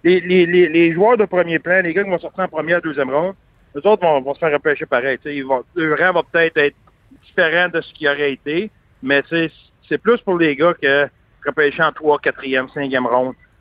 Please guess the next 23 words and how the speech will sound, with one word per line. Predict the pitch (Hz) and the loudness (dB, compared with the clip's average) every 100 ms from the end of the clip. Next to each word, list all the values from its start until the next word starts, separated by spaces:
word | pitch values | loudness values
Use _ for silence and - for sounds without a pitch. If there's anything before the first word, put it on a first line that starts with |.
| - | -2
qu'eux | 135 160 | 0 2
autres, | 170 135 | 0 0
ils | |
vont | 135 | -2
peut-être | 127 143 - | 0 -2 0
passer | 139 160 | 0 0
à | |
côté, | 147 135 - 151 | -2 0 -2 -4
justement, | 135 135 127 135 | -6 -4 -2 0
d'un, | 127 117 117 110 _ _ - | 0 0 0 -4 _ _ -6
d'un | 139 139 | -2 0
repêchage, | 143 143 120 - 156 151 | 0 -2 -2 -2 -2 -2
parce | 147 | -6
qu'à | 156 | -2
un | |
moment | 151 147 | 0 0
donné, | 143 | 0
il | 131 | -2
faut | 170 | -8
se | - | -4
placer | 185 160 214 | -2 -2 0
dans, | |
dans | 180 | 0